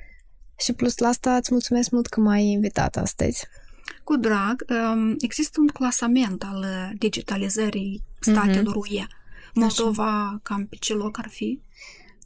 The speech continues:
Speaker 1: Mai
Speaker 2: La
Speaker 1: jos
Speaker 2: coadă?
Speaker 1: de mijloc, da.
Speaker 2: La mi-, la, la co-, la mijloc, da?
Speaker 1: Da.
Speaker 2: Mhm. Da, cea mai digi-, de digitalizată este Estonia.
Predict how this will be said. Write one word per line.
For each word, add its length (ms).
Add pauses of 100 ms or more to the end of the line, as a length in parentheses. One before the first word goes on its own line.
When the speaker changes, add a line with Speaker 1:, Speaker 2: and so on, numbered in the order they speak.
(480)
Speaker 1:
Mai 180
Speaker 2:
La 60
Speaker 1:
jos 120
Speaker 2:
coadă? 160
Speaker 1:
de 80
mijloc, 460
da. 320
Speaker 2:
La 60
mi-, 200
la, 180
la 140
co-, 180
la 120
mijloc, 320
da? 180
Speaker 1:
Da. 220 (380)
Speaker 2:
Mhm. 260 (240)
Da, 160
cea 160
mai 140
digi-, 280
de 120
digitalizată 760
este 240
Estonia. 580